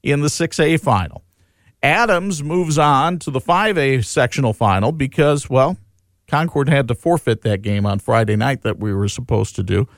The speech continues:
Too many covid cases. They didn't feel like it was safe for their J V players to play against seniors from Adams. They didn't want to put those kids in a situation where they would get hurt.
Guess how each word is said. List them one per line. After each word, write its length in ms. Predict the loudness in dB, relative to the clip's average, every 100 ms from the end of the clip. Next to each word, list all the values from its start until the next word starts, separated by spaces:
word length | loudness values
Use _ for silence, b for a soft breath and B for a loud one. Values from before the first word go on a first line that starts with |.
| b b b
Too 140 | -2 2
many 260 | 2 2
covid 380 | 0 2 2 -2
cases. 600 | 0 0 0 -4 -6 -8 -6
They 100 | -2
didn't 260 | -2 -2
feel 240 | 0 0 2
like 220 | 2 0
it 100 | -4
was 140 | -4
safe 340 | -2 -2 -2 -4
for 140 | -6
their 180 | -2 -4
J 340 | -2 -2 0
V 400 | 0 0 -2 -4 _ _ _ _ -2
players 600 | 2 4 2 0 -2 -4
to 240 | -4 -4 -6 _
play 260 | -2 0 0
against 320 | -2 -6 -6
seniors 440 | -4 -2 -2 -4
from 180 | -8 -10
Adams. 460 | -4 -4 -4 -6 -6
They 140 | -6
didn't 160 | -4 -4
want 160 | -4
to 100 | -2
put 140 | -4 -4
those 220 | -4 -4
kids 280 | -4 -4 -2
in 80 | -4
a 60 |
situation 640 | -4 -6 -2 0 0 0
where 100 | 0
they 160 | 2 2
would 180 | 2 0
get 140 | -2
hurt. 300 | 0 0 -2